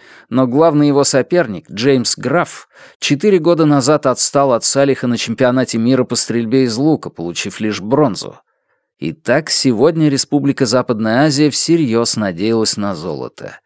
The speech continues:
Это состязание должно было стать кульминацией не только завершающего дня,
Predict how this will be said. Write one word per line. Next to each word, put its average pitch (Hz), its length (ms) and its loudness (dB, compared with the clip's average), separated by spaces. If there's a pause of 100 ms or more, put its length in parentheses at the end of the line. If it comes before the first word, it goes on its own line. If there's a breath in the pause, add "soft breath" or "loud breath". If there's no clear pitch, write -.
(460 soft breath)
Это 135 360 2
состязание 127 800 0
должно 117 400 0
было 120 220 2
стать - 340 -2
кульминацией 127 840 0
не 107 220 -2
только 156 460 -2
завершающего 113 840 0
дня, 123 320 0